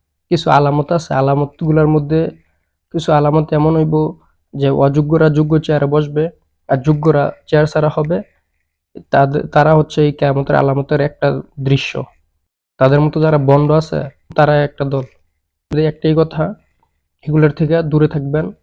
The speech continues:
এগুলোর থেকে আল্লাহ যেন হেফাজত করে। এসব বন্ড, মুনাফিক, এগুলোর থেকে যে আল্লাহ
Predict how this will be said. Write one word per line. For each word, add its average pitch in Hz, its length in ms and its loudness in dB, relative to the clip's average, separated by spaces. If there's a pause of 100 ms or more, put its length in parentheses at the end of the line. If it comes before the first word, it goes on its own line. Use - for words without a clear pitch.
এগুলোর 151 280 0
থেকে 151 200 0
আল্লাহ 143 180 -2
যেন 147 140 0
হেফাজত 139 500 0
করে। 151 260 -4 (200)
এসব 139 240 -4
বন্ড, 143 280 2
মুনাফিক, 151 680 0 (260)
এগুলোর 151 320 2
থেকে 151 220 0
যে 151 80 0
আল্লাহ 143 380 0